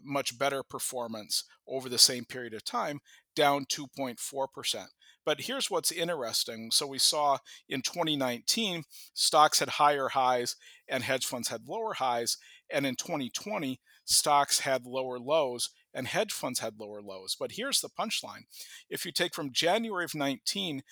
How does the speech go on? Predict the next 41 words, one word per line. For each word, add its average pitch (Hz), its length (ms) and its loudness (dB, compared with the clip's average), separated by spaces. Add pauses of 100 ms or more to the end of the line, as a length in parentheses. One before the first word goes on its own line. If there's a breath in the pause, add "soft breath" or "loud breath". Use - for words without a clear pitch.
(160 soft breath)
to 151 80 -4
February 170 560 0
of - 80 -8
twenty 143 300 -6
twenty, 165 400 -8 (400 soft breath)
the 156 140 4
S 170 160 6
and 151 120 -6
P 240 160 -8
was 180 200 2
up 135 260 2
over 147 220 -4
twenty 185 480 -8
percent 190 520 0 (340 soft breath)
and 143 140 0
hedge 165 260 4
funds 156 340 -2
were 139 200 -4
up 127 180 -4 (100)
less 131 260 2
than 131 160 -2 (140)
eight 131 240 -4
percent. 110 400 -4 (420 loud breath)
And 160 160 0
so 175 120 0
this 202 240 4
is 247 180 2
what 160 180 0
hedge 151 280 2
funds 135 420 -2
are 135 140 -2
designed 123 600 0
to - 80 -6
do. 117 280 -8 (320 loud breath)
And 170 100 -6
we 175 60 -2
have 175 80 -2
to 190 80 -6
be 190 100 -12
really 226 260 -4
careful 156 560 -2